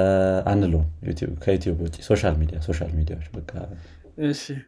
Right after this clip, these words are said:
Speaker 2: እም፣ ቲክቶክ በጣም እንዳለው አውቃለሁ፣ እ፣ ፌስቡክም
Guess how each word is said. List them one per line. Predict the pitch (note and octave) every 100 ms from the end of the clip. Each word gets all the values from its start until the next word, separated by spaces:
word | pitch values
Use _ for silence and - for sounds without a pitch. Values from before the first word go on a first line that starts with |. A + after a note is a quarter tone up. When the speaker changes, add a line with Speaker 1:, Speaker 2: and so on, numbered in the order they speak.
| _ _ _ _ -
Speaker 2:
እም፣ | D#3+ D#3 D#3+ E3 E3+ F3 F3 F3+ - - _ - - _ _ _ _ _ _ _ _ _ _ _ _ _ _ _ _ _ _ _ _ _ _ _ -
ቲክቶክ | A3 - C#4+ C#4+ G3+
በጣም | E3 F#3 G3 F#3+
እንዳለው | F3 E3 D#3+ E3
አውቃለሁ፣ | D#3 - A2+ A#2 G#3 - _ _ _ -
እ፣ | - - - - - - _ -
ፌስቡክም | F3 E3+ F3+ C#4